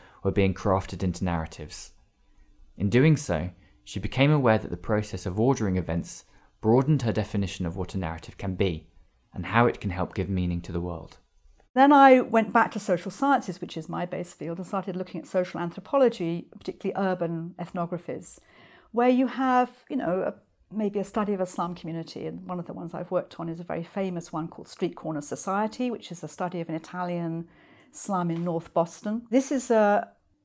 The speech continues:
Speaker 2: a narrative account, it's a case study narrative account based on ethnography. Um, and there's no beginning, middle, and end. There's, time isn't really important. I mean,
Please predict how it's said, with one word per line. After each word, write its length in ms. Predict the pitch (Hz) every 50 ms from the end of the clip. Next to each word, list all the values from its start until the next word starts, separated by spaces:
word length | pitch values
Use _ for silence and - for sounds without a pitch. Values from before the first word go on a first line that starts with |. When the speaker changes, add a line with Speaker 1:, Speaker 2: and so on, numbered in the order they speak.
| _ -
Speaker 2:
a 60 | 220
narrative 540 | 214 220 254 277 311 339 339 - - 240 -
account, 520 | 220 - - - 349 359 214 151 - 254 -
it's 100 | - -
a 60 | 190
case 300 | - - - 262 285 285
study 200 | - 269 233 220
narrative 400 | 202 202 202 208 208 - 214 185
account 420 | 190 - - 190 180 175 - -
based 220 | - 185 180 - -
on 80 | 170
ethnography. 720 | 170 175 - 190 180 175 170 185 170 175 - 170 170 170 - _ _ - - _ _ _ _ _ _ _ _ _ _ -
Um, 380 | 220 226 226 226 233 233 - - _ - -
and 140 | 254 269
there's 160 | 320 359 330 -
no 300 | 370 381 427 453 440 427 -
beginning, 420 | 330 262 - - 214 202 214 208 202
middle, 240 | 196 190 190 202
and 160 | 190 185 185 160
end. 480 | 147 160 165 165 202 226 240 285 285 - _
There's, 200 | - 262 262 262
time 440 | - - - - 381 427 480 480 453 440
isn't 240 | 330 - 254 - 233
really 240 | 240 226 214 202
important. 760 | 202 190 196 - - - 185 185 - - 254 294 359 - - - _ _ _ _ -
I 40 | 226
mean, 280 | 226 247 240 233 254